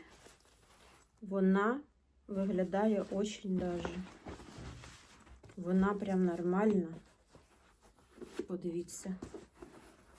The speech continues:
Вона не виглядає дешманськи. М-м. Тут,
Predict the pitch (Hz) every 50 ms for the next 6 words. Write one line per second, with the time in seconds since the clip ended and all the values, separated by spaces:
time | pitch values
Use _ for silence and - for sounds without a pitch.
0 | - - - - - - - - - _ _ - 190 180 185 185 196 196 202 196
1 | 190 196 196 196 190 190 185 202 196 196 190 190 185 185 - - - - - -
2 | - - - 185 185 - - - 202 190 180 180 - - - - 208 190 - -
3 | _ _ _ _ _ _ _ _ _ _ _ _ _ _ - 196 208 214 208 -
4 | 202 190 196 - - - - - - - - - - - - - - _ _ _
5 | _ - - _ _ _ _ - - - - _ _ _ _ _ _ _ _ _
6 | _ - - - - - - - - - - - - - - - - - - -
7 | - - - - - - 190 190 190